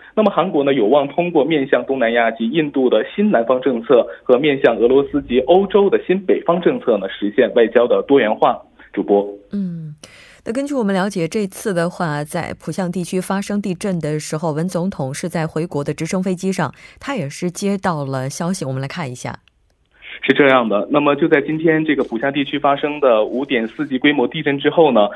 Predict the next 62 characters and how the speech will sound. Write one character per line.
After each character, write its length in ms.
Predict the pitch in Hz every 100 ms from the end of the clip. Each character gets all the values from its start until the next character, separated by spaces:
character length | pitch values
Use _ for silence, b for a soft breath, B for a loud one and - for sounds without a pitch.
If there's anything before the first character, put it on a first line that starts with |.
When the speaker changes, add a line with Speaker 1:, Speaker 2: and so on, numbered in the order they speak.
| B -
Speaker 1:
呃， 120 | 123
总 160 | 131 147
统 100 | 117
文 140 | 117
在 140 | 151 127
寅 140 | 107
呢 100 | 117
是 100 | 127
在 120 | 120
归 200 | 113 131
国 160 | 131 110
的 100 | 113
直 180 | 113 117
升 200 | 135 135
机 240 | 139 135 -
内 180 | 160 123
呢 140 | 104
是 120 | 113
收 160 | 104 117
到 140 | 117
了 80 | 107
地 160 | 120 123
震 200 | 123 113
相 160 | 131
关 120 | 139 139
的 100 | 107
信 160 | 139 120
息， 300 | 165 165 160 B B -
那 80 | 180
么 20 |
表 220 | 131 107
示 240 | - 175
呢 180 | 123 104
在 220 | 107 131 110
回 180 | 110
国 140 | 110 127
之 140 | 135
后 180 | - 123
呢 100 | 110
将 220 | 131 131
紧 200 | 135 101 95
急 140 | 113
召 160 | 151 147
开 240 | 160 151 -
会 140 | 185
议 160 | 131 113
进 200 | 131 117
行 160 | 113 110
应 180 | 135 117
急 100 | 101
的 80 | 104
处 180 | 107
理 100 | 101
工 160 | 92 104
作。 220 | 110 101
主 100 | -
播。 280 | 92 98 104 -
Speaker 2:
嗯， 380 | 180 170 156 160
是 180 | - 165
的， 80 |
没 140 | 147 143
错。 320 | - 147 -